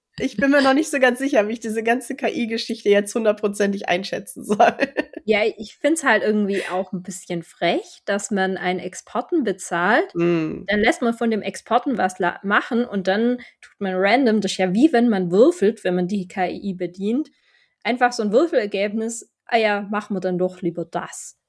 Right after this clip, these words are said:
Speaker 2: Und das
Speaker 1: <laughs>
Speaker 2: gefällt mir jetzt mehr. Und das finde ich halt wirklich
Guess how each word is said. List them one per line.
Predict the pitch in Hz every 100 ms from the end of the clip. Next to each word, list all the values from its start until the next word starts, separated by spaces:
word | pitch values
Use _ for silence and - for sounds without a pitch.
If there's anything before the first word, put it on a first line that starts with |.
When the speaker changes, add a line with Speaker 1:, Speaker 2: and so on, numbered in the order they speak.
| _ 202
Speaker 2:
Und | 175 -
das | 196
Speaker 1:
<laughs> | -
Speaker 2:
gefällt | 185 180 175
mir | 180 165
jetzt | 160 -
mehr. | 185 185 180 180 _ _ _ _ _ -
Und | 220 220
das | 254
finde | - 311
ich | 311 240
halt | 254 226 220 -
wirklich | - 233 226 226 -